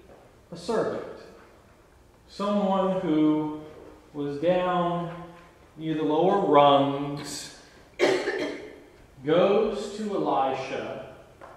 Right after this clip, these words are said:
who had received the mantle of Elijah,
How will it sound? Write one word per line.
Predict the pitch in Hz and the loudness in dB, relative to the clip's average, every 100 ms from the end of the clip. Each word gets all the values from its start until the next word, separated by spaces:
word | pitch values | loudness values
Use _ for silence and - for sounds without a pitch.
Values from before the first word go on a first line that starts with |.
| - - - | -20 -18 -4
who | 165 160 160 160 - - - | 0 0 0 -8 -16 -20 -12
had | 175 156 | -6 -4
received | 156 - 202 190 180 175 - - | -4 -6 -4 -2 0 -2 -4 -4
the | 147 | -2
mantle | 147 156 160 160 151 135 127 123 - 160 | 2 2 2 0 0 0 0 -2 -6 -2
of | 143 139 | 0 0
Elijah, | 127 127 127 123 117 104 127 143 - - - - - | 0 0 0 0 -4 -4 2 4 4 2 -2 -4 -8